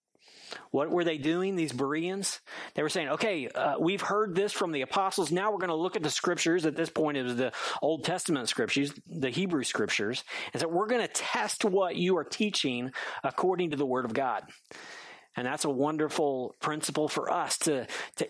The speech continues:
eagerly go to the Scriptures and test any teaching we hear according to what God has revealed in the Spirit-inspired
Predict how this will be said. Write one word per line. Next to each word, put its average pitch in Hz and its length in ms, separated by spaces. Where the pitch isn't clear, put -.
eagerly 190 520
go 170 460
to 202 180
the 175 240
Scriptures 156 760
and 131 200
test 175 320
any 226 280
teaching 208 460
we 175 140
hear 135 440
according 185 520
to 170 60
what 127 200
God 139 320
has 127 200
revealed 117 640
in 123 260
the 107 340
Spirit-inspired 117 1700